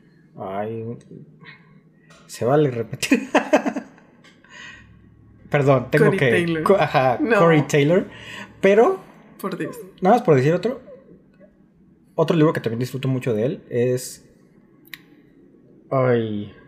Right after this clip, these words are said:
Speaker 1: olvidé por completo cómo se llama. Ah,
Speaker 2: Ah, qué bueno.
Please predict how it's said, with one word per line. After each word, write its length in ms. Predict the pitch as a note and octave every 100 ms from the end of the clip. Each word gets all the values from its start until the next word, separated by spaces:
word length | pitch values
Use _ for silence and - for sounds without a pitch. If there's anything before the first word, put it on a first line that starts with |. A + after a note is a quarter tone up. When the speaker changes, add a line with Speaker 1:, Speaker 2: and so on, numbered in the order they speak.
| - _ _ _ _ _ _ - - - _ - _ _ _ _ _ _ _ _ _ _ _ _
Speaker 1:
olvidé 400 | C#3 A2 A2 A2+
por 180 | A2+ -
completo 380 | A2+ G#2 G#2 G#2+
cómo 200 | A2 G#2
se 140 | -
llama. 260 | F2 E2 - _ _ _ _ _ _ _ _ _ _ _ _ _ _ _ _ _ _ _ _ _
Ah, 800 | C#3+ A#2 A2 A2 A2 G#2+ G#2+ B2+
Speaker 2:
Ah, 80 | B2+ -
qué 100 | A2+
bueno. 340 | G#2+ G#2 G#2+